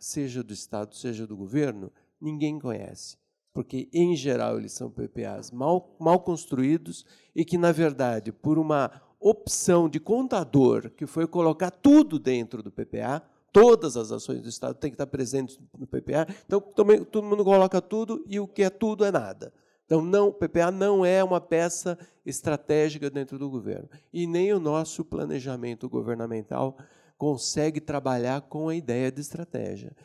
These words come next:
E aí eu colocaria que, ao, ao contrário daquela polarização Estado-mercado,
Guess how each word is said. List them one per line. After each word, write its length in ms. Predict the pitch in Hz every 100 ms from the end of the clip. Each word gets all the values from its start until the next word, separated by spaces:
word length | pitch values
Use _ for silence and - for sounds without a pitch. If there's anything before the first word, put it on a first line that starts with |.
| _ _ -
E 80 | 190
aí 180 | 180
eu 320 | 214 262 262 - _ _
colocaria 560 | 190 190 185 165 185
que, 80 | 185
ao, 440 | 180 - 170 170 180
ao 100 | 196
contrário 760 | 214 202 170 190 208 220 185
daquela 440 | 143 135 160 147 127
polarização 960 | - - 170 165 143 135 127 - 139
Estado-mercado, 1200 | 120 - 143 131 127 117 123 - 190 185 123 117